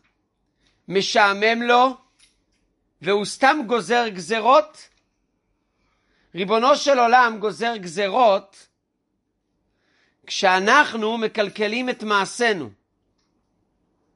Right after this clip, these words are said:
אז ברור שיש גזרות, אבל האמירה, "זאת גזרה מן השמיים",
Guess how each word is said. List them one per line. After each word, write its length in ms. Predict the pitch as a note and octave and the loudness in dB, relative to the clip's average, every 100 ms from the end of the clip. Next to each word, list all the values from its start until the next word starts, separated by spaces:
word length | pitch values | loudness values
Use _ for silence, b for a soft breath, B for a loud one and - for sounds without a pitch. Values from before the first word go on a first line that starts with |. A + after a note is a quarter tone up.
| - | -18
אז 180 | C3+ C#3+ | -16 -2
ברור 360 | F#3+ G3 D4+ | 0 2 2
שיש 460 | C#4+ A#3+ A3 B3 G3+ | 2 2 2 2 0
גזרות, 760 | F#3 A3 C4 D4 D4 - _ _ _ _ _ _ _ _ _ _ _ _ - | -2 2 6 6 4 -4 _ _ _ _ _ _ _ _ _ _ _ _ -8
אבל 280 | F3+ G3 G3+ | -2 0 2
האמירה, 600 | G3 G3+ G#3 F#3+ C4 E4+ E3+ - _ _ _ _ _ _ _ _ _ - | 0 -2 -6 -2 2 2 -2 -12 _ _ _ _ _ _ _ _ _ -12
"זאת 320 | B2 B3 E3+ | 0 0 0
גזרה 440 | F3 F#3 G#3+ B3+ | -4 0 4 4
מן 180 | E4 D4+ | 2 -2
השמיים", 920 | A3 - G#3 G#3+ C4 G#3+ F3+ F#3+ G#3+ | -4 -2 0 2 2 2 -2 -6 -12